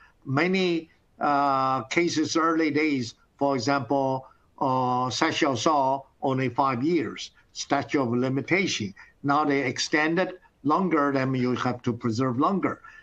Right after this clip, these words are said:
Scientifically, in the laboratory, when the police submit to the laboratory,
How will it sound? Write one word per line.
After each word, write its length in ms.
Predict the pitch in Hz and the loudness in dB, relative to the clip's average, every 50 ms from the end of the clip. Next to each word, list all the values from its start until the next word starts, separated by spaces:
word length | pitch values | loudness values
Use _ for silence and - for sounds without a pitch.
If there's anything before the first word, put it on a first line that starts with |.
| - _ | -20 _
Scientifically, 1300 | - - - - 175 170 165 160 160 - 226 240 240 - 220 - - 151 139 127 120 120 123 139 160 - - _ _ _ - _ - | -8 -4 0 0 2 2 2 0 0 0 0 0 2 0 0 0 2 0 0 2 2 0 0 0 -2 -4 -8 _ _ _ -14 _ -4
in 140 | 165 165 156 | -2 0 2
the 120 | 151 143 | 2 2
laboratory, 880 | 147 165 196 233 208 226 220 220 - 139 127 120 120 123 131 147 170 165 - _ _ _ _ _ _ _ _ _ _ _ _ _ - | 2 2 2 2 0 -2 -2 0 0 0 2 2 0 0 0 -2 -2 -4 -10 _ _ _ _ _ _ _ _ _ _ _ _ _ -4
when 180 | - 156 156 147 | -2 0 0 2
the 80 | 143 | 0
police 540 | 135 - - 147 143 147 175 190 202 175 - | 0 0 0 2 2 2 2 0 0 -2 -2
submit 460 | - - 156 147 147 170 233 240 240 | 0 0 0 0 2 0 0 0 0
to 120 | - 208 202 | -2 -2 0
the 120 | 165 156 | 2 2
laboratory, 680 | 147 143 143 143 127 135 113 - 107 98 95 95 - | 2 2 2 2 0 -2 -2 -2 -4 -4 -4 -6 -8